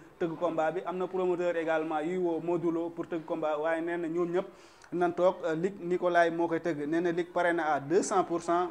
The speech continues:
pour tëgg combat boobu. Nee na également comprendre na Khadim Gadiaga lu tax mu def sortie, ndax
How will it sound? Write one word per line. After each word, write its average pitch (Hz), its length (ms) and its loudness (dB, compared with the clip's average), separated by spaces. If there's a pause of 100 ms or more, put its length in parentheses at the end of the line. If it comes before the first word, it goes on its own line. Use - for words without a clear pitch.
(100)
pour 170 200 0 (220)
tëgg 180 200 2
combat 170 300 4
boobu. 147 220 0
Nee 175 120 0
na 190 160 0
également 190 380 2
comprendre 190 500 0
na 175 120 -2
Khadim 175 360 0
Gadiaga 160 300 -2
lu 160 100 -4
tax 160 160 -4
mu 160 120 -8
def 156 160 -4
sortie, 156 260 -6
ndax 165 220 -4